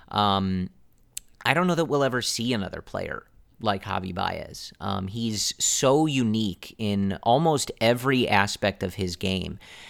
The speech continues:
And some of that uniqueness is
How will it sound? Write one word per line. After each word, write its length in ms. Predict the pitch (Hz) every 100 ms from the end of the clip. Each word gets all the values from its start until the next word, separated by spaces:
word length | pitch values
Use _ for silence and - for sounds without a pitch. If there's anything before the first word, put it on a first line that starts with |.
| - -
And 520 | 117 110 110 104 104 - _ -
some 340 | - - 143
of 200 | 151 135
that 400 | 123 113 113 104 131
uniqueness 800 | 117 113 113 110 117 110 - -
is 500 | 107 98 92 87 -